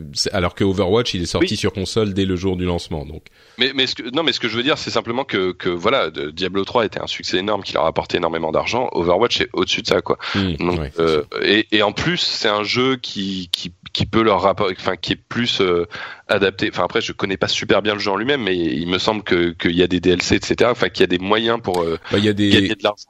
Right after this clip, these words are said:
Speaker 2: derrière, quoi.
Speaker 1: Ouais, il y a des, des, des,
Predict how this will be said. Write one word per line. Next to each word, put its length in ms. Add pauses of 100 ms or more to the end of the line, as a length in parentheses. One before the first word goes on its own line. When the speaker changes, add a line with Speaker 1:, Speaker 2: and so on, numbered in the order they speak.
Speaker 2:
derrière, 340
quoi. 220 (160)
Speaker 1:
Ouais, 240
il 80
y 100
a 80
des, 540
des, 380
des, 600